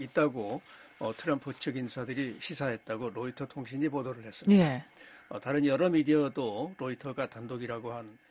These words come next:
Speaker 1: 어, 이 기사를 많이 이용하고 있는데요. 이 통신은 트럼프 차기 대통령의 소식통들은 그러나 그런 전략은 유동적이고 대통령 당선인의 결정이 내려진 것은 아니라고 말했다고 전했습니다.
Speaker 2: 음.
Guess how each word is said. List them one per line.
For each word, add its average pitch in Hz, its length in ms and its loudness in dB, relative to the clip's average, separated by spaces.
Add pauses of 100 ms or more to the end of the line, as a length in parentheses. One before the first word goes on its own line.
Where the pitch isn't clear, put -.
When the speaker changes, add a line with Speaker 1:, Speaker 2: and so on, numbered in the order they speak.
(200)
Speaker 1:
어, 113 160 -8
이 113 260 -12
기사를 127 280 -10
많이 113 240 -8
이용하고 120 640 -6
있는데요. 117 560 -4 (600)
이 139 120 4
통신은 165 760 4
트럼프 165 320 2
차기 156 280 2
대통령의 135 580 4
소식통들은 139 640 0
그러나 143 420 6 (360)
그런 156 260 8
전략은 127 580 6
유동적이고 143 880 6 (300)
대통령 156 460 6
당선인의 135 560 2
결정이 131 380 0
내려진 117 360 4
것은 117 340 2 (220)
아니라고 117 460 0
말했다고 110 480 0
전했습니다. - 560 -6
Speaker 2:
음. 170 140 -10